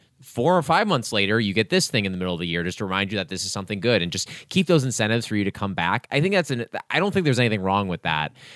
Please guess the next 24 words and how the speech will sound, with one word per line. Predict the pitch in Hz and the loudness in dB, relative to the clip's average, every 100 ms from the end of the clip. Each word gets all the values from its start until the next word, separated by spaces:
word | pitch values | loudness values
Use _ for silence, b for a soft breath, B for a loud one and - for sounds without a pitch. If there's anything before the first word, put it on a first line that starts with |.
| B - | B -2
And | 139 | 0
I | 147 | 2
do | 151 226 | 0 0
think | 196 156 120 | 0 -2 2
one | 123 | 4
of | 131 107 | 4 0
the | |
things | 107 104 | -4 -4
Game | 80 104 101 | -2 -2 -2
Pass | - 90 - - - | -2 -4 -6 -12 -10
has | 101 110 - | -4 -4 -4
to | 107 | -4
make | 101 98 - 117 | -2 -2 -6 -2
us | 107 - - - | 0 0 -4 -4
as | 90 87 92 95 | -2 0 -2 -4
consumers | - 107 98 139 120 104 95 - | -6 -6 -2 0 2 0 -2 -4
understand | 101 92 - 117 110 104 92 | -4 -4 -4 0 0 0 -2
is | 82 | -6
that, | - 87 85 80 B B B B | -2 -2 -2 -4 B B B B
you | 120 | -2
know, | 117 104 101 - - - - | 0 0 -2 -6 -14 -16 -8
video | 135 151 160 131 | 0 2 2 2
games | 131 131 110 | 0 0 0
are, | 113 | -2